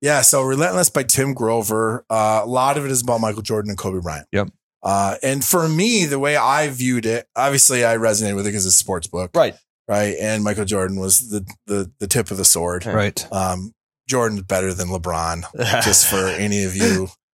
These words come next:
Speaker 2: Just to get that clear.
Speaker 1: Yeah, Gen Zers who thinks LeBron's good. Um,
Speaker 2: <laughs>
Speaker 1: I don't even follow basketball that great, which is funny 'cause I was an all-state basketball player.
Speaker 2: Nice.
Speaker 1: Um, <laughs> re-, the way I saw it was kind of that mixture of perseverance and grit.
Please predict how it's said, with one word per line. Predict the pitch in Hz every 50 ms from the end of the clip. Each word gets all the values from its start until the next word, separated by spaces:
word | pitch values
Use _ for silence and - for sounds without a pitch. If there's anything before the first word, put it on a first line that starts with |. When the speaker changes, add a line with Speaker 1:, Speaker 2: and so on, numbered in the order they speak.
| _ _ _ -
Speaker 2:
Just | 123 104 -
to | 104
get | 110 101 -
that | 101 92 -
clear. | - - - 107 107
Speaker 1:
Yeah, | 104 101 98
Gen | 98 95 113 113 110 107 104
Zers | 98 - 95 95 98 101 101 101 95 -
who | - 87
thinks | - 104 98 95 - 98
LeBron's | 92 92 98 90 92 95 95 92 -
good. | - - 90 92 90 87 87 - - _ _ _ - - 92 90 -
Um, | 104 107 101 98 98 92 92 90 - - 123 -
Speaker 2:
<laughs> | -
Speaker 1:
I | - - - 120
don't | 127 117 107
even | 104 104
follow | - - 87 78 85 85
basketball | - - - - - - - 82 85 85
that | 90
great, | 92 90 87 101
which | 120 123 -
is | - -
funny | - 156 131 120 113 101
'cause | - 113
I | 107
was | 101 101
an | 101
all-state | 90 95 95 - - 101 92
basketball | 85 78 76 - - - 73
player. | - - 69 73 - _ _ - - - - 135
Speaker 2:
Nice. | 151 151 - -
Speaker 1:
Um, | 117 123 120 117 117 120 151
<laughs> | 196 123 - - - - _ _ _ _ _ _ _ _ _ _ _ - - - - - _ -
re-, | 156 151 151 151 - - 139
the | 139 151
way | 165 185 185 175
I | 160 156 151
saw | 147 - - 104 95 95 95
it | 92 - _ _ _ _ _ _ _
was | - 120 127 127 123 123 120 117 113 - - - - - _ _
kind | - 180 185 180 175
of | 170
that | 156 135 120
mixture | 135 135 135 135 - - 147 131
of | 120 -
perseverance | - 123 117 - - 107 107 107 104 101 - -
and | 90 87
grit. | 98 90 80 78